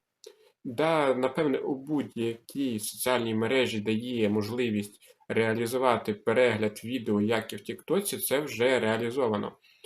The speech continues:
З тим проблем нема. Ну, якщо у вас є ціль заробляти або проводити трансляції, то тут все не так просто, тут дуже даже цікаво. Заробити на проведенні трансляцій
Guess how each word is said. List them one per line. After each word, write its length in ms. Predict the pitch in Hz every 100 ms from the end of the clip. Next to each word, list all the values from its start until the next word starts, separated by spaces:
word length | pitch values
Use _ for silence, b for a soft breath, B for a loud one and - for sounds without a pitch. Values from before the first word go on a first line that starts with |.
| B
З 80 | -
тим 200 | - 175
проблем 360 | 196 120 123 127
нема. 280 | 117 98 - B B B -
Ну, 120 | 123
якщо 420 | 139 135 - 143
у 80 | 113
вас 640 | 107 123 110 - - - - -
є 400 | 113 110 131 117
ціль 420 | 151 - 123 104 104
заробляти 840 | - 110 175 185 113 101 107 - 123
або 200 | - 117
проводити 460 | 113 120 139 139 113
трансляції, 840 | - 104 - 110 151 - - 110
то 140 | - 104
тут 200 | 202 -
все 400 | - 160 240 208
не 120 | 135
так 240 | - 180 -
просто, 380 | 175 - - -
тут 200 | 185 143
дуже 220 | 196 185
даже 240 | 180 165
цікаво. 560 | 165 - 196 180 - - _ B B B B -
Заробити 460 | 123 143 220 285
на 100 | 156
проведенні 460 | - 123 127 113 110
трансляцій 880 | - 107 - 113 202 - - 104